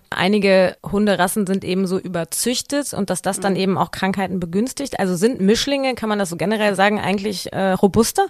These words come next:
Speaker 2: Kommt drauf an, was man mit robust überhaupt meint, ne? Also ich glaub,
Speaker 1: Mhm.
Speaker 2: jeder kennt auch den Mischlingshund, der oben einen Labrador und unten ein Dackel werden wollte. Ähm,
Speaker 1: <laughs>
Speaker 2: da ist auch nicht wahnsinnig robust. Also da werden die Bandscheiben und die Knie auch irgendwann mal nachgeben oder gerne auch die Ellbogen.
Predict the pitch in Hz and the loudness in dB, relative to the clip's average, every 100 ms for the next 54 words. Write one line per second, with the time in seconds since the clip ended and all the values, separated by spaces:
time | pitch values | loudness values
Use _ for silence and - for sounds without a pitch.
0 | - _ - 180 185 190 - 190 190 185 | -4 _ -6 -2 2 2 2 2 2 2
1 | 175 170 175 165 180 - 170 170 160 165 | -2 -2 -8 -10 -10 -10 -10 -10 -8 -6
2 | 165 165 170 175 - 165 170 175 208 196 | -4 -6 -8 -8 -8 -12 -6 -2 0 0
3 | 196 180 175 175 - - 170 175 - 185 | -2 -4 -4 -4 -6 -6 -6 -6 -4 -4
4 | 185 185 185 170 185 185 180 170 165 180 | -2 -4 -2 -2 -2 -2 -2 -2 -2 -2
5 | 202 196 196 185 - 180 180 170 165 190 | -4 -2 -2 -4 -4 -6 -4 -2 -2 -4
6 | 180 156 165 160 165 180 208 208 - 175 | -4 -4 -4 -4 -2 -2 0 0 0 0
7 | 175 226 349 339 392 294 196 202 - 226 | 0 0 2 2 4 4 2 2 4 4
8 | 226 214 - 202 214 220 233 220 190 226 | 4 0 4 4 4 0 0 0 2 2
9 | 226 196 226 214 196 202 214 220 190 233 | 2 -2 -2 0 2 2 0 0 -2 0
10 | 247 208 208 196 - 214 202 220 170 175 | 2 0 -2 -8 -4 0 2 0 -2 -6
11 | 175 180 175 175 - 190 196 185 180 170 | -4 -4 0 -2 -2 -4 -2 0 0 0
12 | 170 180 156 - 170 165 202 170 170 196 | 0 0 -2 -4 -6 -4 -4 -6 -6 -4